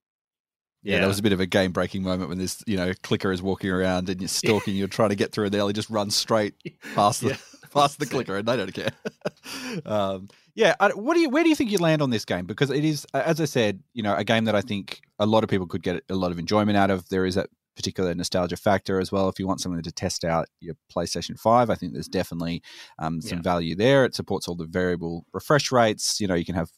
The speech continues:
Speaker 1: there's the performance mode, you can do the, um, or you can do the, you know, the pretty mode. <laughs> I can't, I can't
Speaker 2: Yeah.
Speaker 1: remember the quality mode. I can't remember exactly what it's called.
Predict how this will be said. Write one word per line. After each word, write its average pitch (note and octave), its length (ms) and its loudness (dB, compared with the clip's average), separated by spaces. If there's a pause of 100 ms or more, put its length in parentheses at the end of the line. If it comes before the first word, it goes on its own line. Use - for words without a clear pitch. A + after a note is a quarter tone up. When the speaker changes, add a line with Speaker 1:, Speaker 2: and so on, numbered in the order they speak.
Speaker 1:
there's F2 260 -10
the E2+ 100 -6
performance A#2 480 0
mode, F#2 180 2
you - 60 -10
can E2+ 80 -6
do E2 120 -2
the, D#2+ 160 -2 (440)
um, E2 760 0
or F2 120 0
you E2 100 -2
can E2 120 -6
do E2 240 -2
the, D#2+ 200 -4
you E2 580 -4
know, D#2 200 -4
the D#2+ 440 -6 (160)
pretty A2+ 260 0
mode. G2+ 340 -2
<laughs> - 40 -12
I - 80 -8
can't, - 300 -10
I F3+ 60 6
can't C#3+ 200 4
Speaker 2:
Yeah. C3 60 6
Speaker 1:
remember G#2 180 2
the G2 80 -6
quality A#2+ 340 2
mode. F#2 220 -4
I F2+ 40 -8
can't F#2 160 -6
remember F2 120 -10
exactly F#2 300 -12
what F2 80 -14
it's - 80 -18
called. A2 240 -10